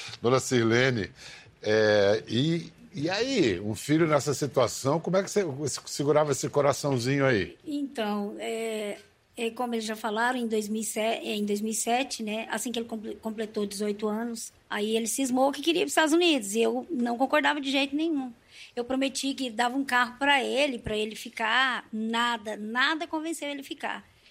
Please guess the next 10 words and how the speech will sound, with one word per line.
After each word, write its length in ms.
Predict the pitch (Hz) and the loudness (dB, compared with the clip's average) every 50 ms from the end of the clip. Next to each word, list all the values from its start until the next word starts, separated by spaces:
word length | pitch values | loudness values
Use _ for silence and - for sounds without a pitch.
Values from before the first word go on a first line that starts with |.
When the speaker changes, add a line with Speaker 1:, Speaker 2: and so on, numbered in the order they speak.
| _ _ | _ _
Speaker 3:
E 300 | 254 262 269 294 320 359 | -2 0 2 2 2 2
isso, 340 | 359 - - - - 220 202 - | 0 -2 -4 -4 -6 -8 -8 -6
e 80 | 214 226 | -4 -2
essa 200 | 240 254 240 285 | -2 -2 -2 -4
aventura 400 | 247 269 269 247 277 262 254 233 | -4 -4 -4 -4 -4 -6 -6 -4
dele 240 | 214 240 262 285 269 | -2 -2 -2 -2 -2
quase 320 | - - 247 247 240 247 247 - | 0 0 2 2 0 -2 -8 -6
que 80 | - 285 | -2 -2
me 100 | 294 330 | 0 0
mata, 320 | 370 349 285 214 180 180 | 0 0 -2 -2 -4 -6